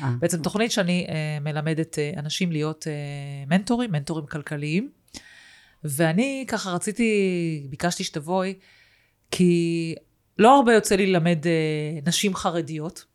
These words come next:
Speaker 2: וזה לכבוד לי, ואת
Speaker 1: אה.
Speaker 2: מביאה משהו איתך שמאוד רציתי לפתוח אותו פה.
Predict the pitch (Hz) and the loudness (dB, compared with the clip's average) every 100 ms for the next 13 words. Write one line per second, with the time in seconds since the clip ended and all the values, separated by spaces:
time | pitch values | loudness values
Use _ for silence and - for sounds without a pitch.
0 | _ _ _ _ _ - - _ 151 165 | _ _ _ _ _ -20 -20 _ 0 4
1 | 175 170 156 160 147 156 196 - _ _ | 4 2 0 0 0 -2 -4 -8 _ _
2 | _ - 156 139 175 - 240 - 180 175 | _ -10 -8 -2 2 4 2 0 -2 -2
3 | 180 202 196 196 - 202 - 185 - - | 2 2 2 -2 0 -4 0 -2 0 -2
4 | 165 156 147 165 165 165 156 - 160 151 | -2 -2 -2 -4 -4 -4 -6 -6 -8 -8
5 | 147 - - 147 190 | -8 -12 -8 -4 -4